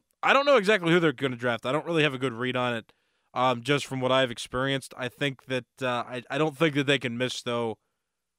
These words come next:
uh, if they draft a pitcher versus a position player. And I know Dylan Cruz is getting all of this hype, and, you know, that's fine and all, but, uh, I wouldn't put it past them to draft a pitcher. I think it would benefit the team to draft a pitcher, but I also think that any position on the Pirates right now,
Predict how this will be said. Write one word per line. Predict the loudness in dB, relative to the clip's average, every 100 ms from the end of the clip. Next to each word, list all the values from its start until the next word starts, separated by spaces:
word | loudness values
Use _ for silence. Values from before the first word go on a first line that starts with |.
| _
uh, | -4 0 0 -2
if | -6
they | -6 -2
draft | -2 -2 -4
a |
pitcher | -2 -2 -2 -2 -2 -4
versus | -2 -2 -2 -6
a |
position | -6 -4 -4 -4
player. | -2 -2
And | 0
I |
know | 0 0
Dylan | 0 -2 -2
Cruz | -2 -2 -2 -4
is | -4
getting | -4 0
all | 0 -2
of |
this | -6 -8 -4
hype, | -4 -4 _ _ _ _ _ _ _ -10
and, | -4 -2 -2 -4 -10
you | -10
know, | -6
that's | -4 -4 -2
fine | 2 4 4
and | 2
all, | 0 -2 -6 -6
but, | -6 -4 -4
uh, | 0
I | 4
wouldn't | 4 4
put | 2
it | 4
past | 4 2 0
them | -10
to | -4
draft | -4 -4
a | -6
pitcher. | -6 -4 -6 -8 _ _ -2
I |
think | 0 2
it |
would | 0
benefit | 0 -2 -2 -8
the | -6
team | -6 -6
to | -4
draft | -4 -4
a | -6
pitcher, | -6 -6
but | -4 0
I |
also | 0 0 -4
think | -4 -4
that | -2
any | 2 2
position | 0 -4 -4 -6 -12 -16 _ _ _ _ _ -4
on | -2 0
the |
Pirates | 2 2 4 0
right | -2 -2
now, | 0 0 -2